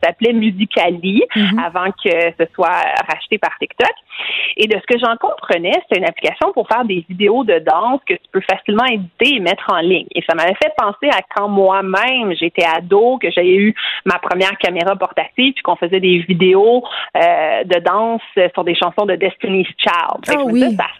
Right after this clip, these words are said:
Speaker 1: sert à ça. C'est
Speaker 2: Une
Speaker 1: ça, on a
Speaker 2: époque
Speaker 1: tout fait ça.
Speaker 2: bénie, mais on a passé, nous, cette époque-là, on laisse ça à d'autres. Moi, c'est ça que je me disais exactement la
Speaker 1: Oui.
Speaker 2: même, euh, la même réflexion
Speaker 1: Ben oui.
Speaker 2: que la tienne, là.
Speaker 1: Ça nous concernait pas.
Speaker 2: <laughs> C'est
Speaker 1: Mais là,
Speaker 2: ça.
Speaker 1: c'est rendu, <laughs>
Speaker 2: Non,
Speaker 1: c'est
Speaker 2: mais tout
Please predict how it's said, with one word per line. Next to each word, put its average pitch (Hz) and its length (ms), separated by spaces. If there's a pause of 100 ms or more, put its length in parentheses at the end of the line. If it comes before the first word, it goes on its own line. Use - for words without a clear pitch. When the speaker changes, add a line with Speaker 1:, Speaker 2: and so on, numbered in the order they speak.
(100)
Speaker 1:
sert 262 360
à 156 40 (140)
ça. 233 140
C'est 202 100
Speaker 2:
Une - 20
Speaker 1:
ça, 262 40
on 269 40
a 277 40
Speaker 2:
époque - 120
Speaker 1:
tout 370 220
fait 202 240
ça. - 0
Speaker 2:
bénie, 247 380
mais 202 180
on 208 120
a 226 80
passé, 285 420
nous, 269 160
cette 220 220
époque-là, 214 520
on 240 40
laisse 202 200
ça 262 180
à 233 80
d'autres. 269 240
Moi, 254 120
c'est 247 100
ça 320 100
que 403 80
je 247 40
me 226 120
disais 254 180
exactement 254 560
la 220 140
Speaker 1:
Oui. 202 80
Speaker 2:
même, 233 280
euh, 196 480
la 190 160
même 233 180
réflexion 240 460
Speaker 1:
Ben 392 40
oui. 370 80
Speaker 2:
que 240 40
la 214 80
tienne, 165 320
là. 285 240 (420)
Speaker 1:
Ça 180 80
nous 190 80
concernait 285 560
pas. 277 160
Speaker 2:
<laughs> 392 40
C'est 403 240
Speaker 1:
Mais - 80
là, - 60
Speaker 2:
ça. 302 160
Speaker 1:
c'est 226 80
rendu, 220 560
<laughs> 415 40
Speaker 2:
Non, 320 80 (280)
Speaker 1:
c'est 277 80
Speaker 2:
mais 294 80
tout 226 60